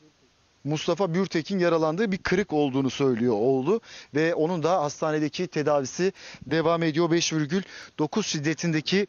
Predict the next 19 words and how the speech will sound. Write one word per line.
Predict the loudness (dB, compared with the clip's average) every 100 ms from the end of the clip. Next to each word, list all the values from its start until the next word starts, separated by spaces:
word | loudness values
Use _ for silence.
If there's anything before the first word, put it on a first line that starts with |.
| -4 -18 -6
depremin | -4 -2 -2 0
merkez | 0 0 -2 -4
üssüydü | -6 -6 -4
Malatya'nın | 0 -2 -2 -2 -4 -6 -12 -18 -4
Kale | -2 0
ilçesi. | -2 -4 -6 -4 -2 -2 -6 -14 -2
E, | -2
sabah | -2 -2 0 0
saat | 0 0 0
on | 0 -2 -2
kırk | -4 -4 0
altı, | -2 0 -2 -4 -6 -20 -20 -20 _ -2
e, | 0 0 0 -2 -6 -14
sıralarında | -10 -2 2 2 0 0 0 0
meydana, | 0 -2 0 0 -2 -4 -20 -10
e, | -8
geldi | -2 0 0 0 -2
ve, | 0 -2 -4 -18 -8
e, | -2 0 0